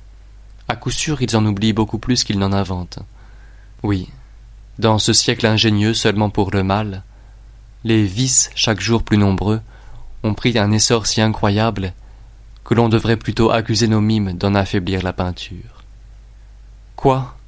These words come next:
Il existe un homme tellement énervé par les plaisirs qu'il ait besoin d'apprendre d'un autre s'il est assis ? Un tel homme n'est point oisif.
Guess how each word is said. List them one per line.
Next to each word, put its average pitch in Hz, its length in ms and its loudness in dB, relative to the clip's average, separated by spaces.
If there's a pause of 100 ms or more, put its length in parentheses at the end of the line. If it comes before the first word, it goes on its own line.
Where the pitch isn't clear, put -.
(360)
Il 120 80 4
existe 139 340 2
un 117 140 2
homme 127 180 4
tellement 110 320 4
énervé 110 380 2
par 110 180 0
les 104 120 0
plaisirs 110 580 0 (520)
qu'il 117 140 4
ait 113 40 2
besoin 113 300 2
d'apprendre 110 460 0
d'un 107 180 2
autre 131 360 0 (240)
s'il - 200 0
est 107 140 2
assis ? 143 340 2 (1700)
Un 117 100 0
tel 110 220 2
homme 101 180 4
n'est 101 100 2
point 101 240 0
oisif. 98 640 -2